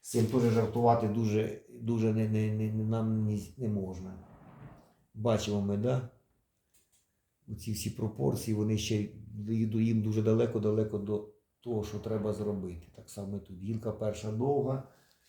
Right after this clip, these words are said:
ця коротка, тут треба це все підганяти, це обрізками, це ще займе декілька років. Так що якось приблизно так.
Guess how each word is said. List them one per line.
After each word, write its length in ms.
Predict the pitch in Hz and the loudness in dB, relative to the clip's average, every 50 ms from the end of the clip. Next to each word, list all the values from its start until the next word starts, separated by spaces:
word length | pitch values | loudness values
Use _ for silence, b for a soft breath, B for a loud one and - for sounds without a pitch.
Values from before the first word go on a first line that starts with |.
| b b b b b b _ _ | b b b b b b _ _
ця 180 | _ - 120 107 | _ 2 2 2
коротка, 680 | - - 117 113 117 127 139 156 147 - - - - - | 2 2 2 2 4 6 6 4 4 2 0 -2 -2 -2
тут 200 | - - 110 - | -2 -4 -8 -2
треба 260 | 110 110 107 110 104 | 0 2 2 2 2
це 140 | 107 - 107 | 0 0 -2
все 200 | - - 110 104 | -2 -2 -4 -4
підганяти, 680 | - - 104 98 98 101 107 107 117 113 - - 98 | -2 -4 -2 0 0 0 2 2 0 0 -2 -4 -6
це 180 | - - 98 95 | -8 -6 -6 -4
обрізками, 520 | 95 92 101 104 - - - 92 92 95 | -4 -2 -2 -4 -4 -4 -6 -6 -6 -6
це 220 | 87 - - 101 85 | -6 -6 -6 -6 -6
ще 240 | 82 - 92 85 82 82 82 - | -4 -4 -4 -4 -4 -4 -6 -8
займе 380 | 92 90 95 95 95 101 101 95 | -10 -6 -4 -4 -2 -2 -2 -2
декілька 500 | 90 92 87 95 95 90 85 - 98 92 | -2 -4 -6 -8 -10 -14 -12 -10 -10 -8
років. 460 | 90 85 85 80 80 85 80 80 - b b b b b b b b b b b b b b b b b b b b b b _ _ _ | -6 -6 -6 -8 -8 -12 -14 -14 -14 b b b b b b b b b b b b b b b b b b b b b b _ _ _
Так 180 | 180 160 135 | 0 0 2
що 220 | - - 196 202 190 | 2 6 8 10 10
якось 260 | 175 - - 156 - | 10 8 6 2 0
приблизно 640 | - - 151 151 131 143 147 143 131 117 123 123 113 | 0 0 2 2 4 4 6 6 4 4 4 2 2
так. 340 | - 120 104 98 - - | 2 0 0 -2 -2 -6